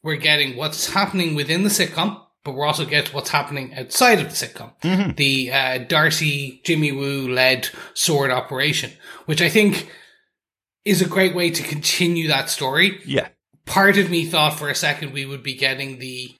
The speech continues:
Speaker 1: okay, one episode would be back inside
Speaker 2: Oh,
Speaker 1: the,
Speaker 2: yeah.
Speaker 1: the sitcom, one episode would be back outside, and we jump back and forth each episode, episode, episode,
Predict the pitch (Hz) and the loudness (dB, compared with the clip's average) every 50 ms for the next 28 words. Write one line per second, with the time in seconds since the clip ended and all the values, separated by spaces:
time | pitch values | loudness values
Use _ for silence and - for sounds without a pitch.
0 | _ _ - 156 - 156 139 127 127 127 139 139 156 180 175 170 170 165 165 170 | _ _ -8 -2 0 2 2 0 -2 -6 -6 -2 2 2 4 4 2 0 -2 -2
1 | - - 160 151 147 147 127 - - - - - _ _ _ 139 147 127 127 147 | -2 0 2 0 0 0 -2 -6 -8 -8 -12 -18 _ _ _ -6 -6 -4 -4 -6
2 | 131 - 156 147 143 - - 160 147 156 - 156 139 139 143 135 120 - - - | -2 0 2 2 2 0 0 -2 -2 0 0 0 2 2 2 0 -2 -10 -18 -16
3 | - 85 87 80 78 78 135 131 139 - - 123 - - 196 185 185 - - 180 | -8 -6 -4 -4 -2 -2 -2 -4 -4 -6 -8 -6 0 2 2 2 2 2 2 4
4 | 160 156 156 156 139 135 143 147 143 139 139 139 131 - - 151 127 123 120 127 | 4 4 4 2 0 0 0 0 0 0 0 0 -2 -2 -2 -2 -2 -2 -4 -6
5 | 127 120 123 135 117 120 - - 117 120 - - 175 147 143 143 139 135 131 135 | -8 -6 -4 -4 -4 -4 -6 -8 -12 -8 -4 0 2 4 4 4 4 2 0 -2
6 | 131 127 123 104 _ - - 147 131 127 - 147 135 127 - - 151 127 - - | -4 -6 -8 -10 _ -4 -2 -2 -2 -4 -6 -6 -6 -6 -6 -8 -8 -8 -8 -8
7 | 135 131 127 120 - 127 123 113 - 127 117 - - - 131 123 113 117 - - | -8 -8 -8 -8 -10 -14 -12 -10 -8 -10 -8 -8 -8 -6 -6 -8 -8 -12 -14 -12
8 | - 131 120 117 120 - - - 117 113 - - | -12 -12 -12 -14 -16 -14 -12 -12 -12 -12 -16 -16